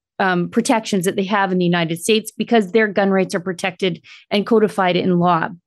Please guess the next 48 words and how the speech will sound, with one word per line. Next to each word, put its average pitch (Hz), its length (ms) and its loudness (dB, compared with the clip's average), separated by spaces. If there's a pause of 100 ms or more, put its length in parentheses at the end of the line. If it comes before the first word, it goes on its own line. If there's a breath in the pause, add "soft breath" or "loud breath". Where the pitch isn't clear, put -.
So 226 160 2
we 226 120 4
don't - 180 2
have 214 240 2
that 196 120 2
here. 175 340 0 (340 loud breath)
And, 202 320 4
um, 190 180 0 (340)
I, - 120 -2 (240)
I 226 80 4
would 247 160 2
say 349 160 4
that 381 120 2
our 226 360 2 (520)
gun, 277 280 2 (120)
gun 254 220 4
owners 254 400 6
are 220 40 2
a 208 40 2
little 302 260 2
bit 294 140 4
more 214 180 4
quiet 262 460 -2
because 220 420 0 (220 soft breath)
you 277 160 6
know 226 460 4
that 285 100 2
you 233 400 4
could 214 360 2
be 185 460 0 (800)
hit 214 320 4
with 196 400 4 (140)
a 214 80 0
confiscation 233 840 0 (180)
like 196 280 2
that. 226 440 2
So - 80 2
you, 220 220 2
a - 280 -8
lot 294 140 6
of 294 80 4
times 262 220 6
you 277 60 6
don't 320 80 6
wanna 269 100 6
speak - 280 2
up 269 80 4
'cause 233 240 4